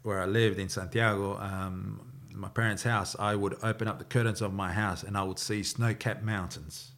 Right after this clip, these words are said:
all year round. When I talk mountains, these are, these are, these are not like Mount Kosciuszko. That for us is a hill. Okay, these are like four, five thousand meter high mountains, you know. And I look at them and I go, "Man,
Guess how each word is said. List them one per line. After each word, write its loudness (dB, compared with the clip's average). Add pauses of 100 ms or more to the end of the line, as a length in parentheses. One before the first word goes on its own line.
(140)
all 2
year 0
round. -4 (420)
When 4
I 12
talk 6
mountains, 8
these 8
are, 4 (100)
these 12
are, 6
these 10
are 12
not 8
like 6
Mount 8
Kosciuszko. 4 (320)
That 8
for 12
us 10
is 2
a 2
hill. 8 (520)
Okay, 4
these 10
are 10
like 2
four, 2
five 4
thousand 6
meter 4
high 2
mountains, -2
you -2
know. 2 (440)
And -2
I -2
look 2
at 0
them 2
and 0
I -2
go, -6
"Man, -4